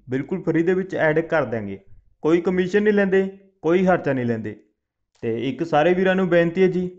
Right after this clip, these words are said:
ਜਦੋਂ ਤੁਸੀਂ ਐਡ ਭੇਜਦੇ ਹੋ ਤੇ ਜਿਹੜਾ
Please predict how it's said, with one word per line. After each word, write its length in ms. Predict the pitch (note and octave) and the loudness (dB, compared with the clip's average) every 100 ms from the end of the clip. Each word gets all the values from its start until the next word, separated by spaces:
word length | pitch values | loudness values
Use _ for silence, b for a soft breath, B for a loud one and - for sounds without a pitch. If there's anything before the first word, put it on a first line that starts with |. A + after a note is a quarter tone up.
| - | -12
ਜਦੋਂ 280 | A#2 C3 D#3 | -6 -2 -2
ਤੁਸੀਂ 280 | D#3+ D#3+ F3 | -4 -6 -2
ਐਡ 240 | C#3 C#3 | 0 2
ਭੇਜਦੇ 340 | C#3+ F3+ E3+ E3 | 2 0 0 0
ਹੋ 160 | E3+ E3 - | -4 -6 -12
ਤੇ 200 | C#3+ C#3+ C#3 | -6 -4 -2
ਜਿਹੜਾ 400 | D3+ E3+ E3+ | 0 2 0